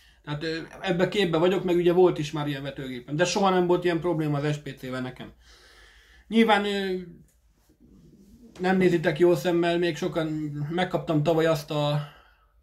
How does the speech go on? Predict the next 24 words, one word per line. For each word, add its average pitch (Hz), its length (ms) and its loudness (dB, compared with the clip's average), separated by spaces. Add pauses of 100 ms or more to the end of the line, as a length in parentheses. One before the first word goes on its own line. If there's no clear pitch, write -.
(560)
hozzászólást, 156 840 0
amikor 151 340 -2
a 143 320 -2
kis 165 200 -4
John 156 160 2
Deere-re 147 220 2
húztam 151 340 0
a 147 40 0
négy 156 180 -2
soros 143 320 -6
S 151 80 -6
P 160 160 -6
C-t, 151 140 -6
hogy 156 100 -2
jó 170 160 6
kombináció 165 600 0
az 151 120 0
amerikai 160 460 0
vagy 147 140 0
a 139 60 -4
német 147 380 0
a 135 260 -4
románnal 127 500 -6
összevetve. 156 760 -6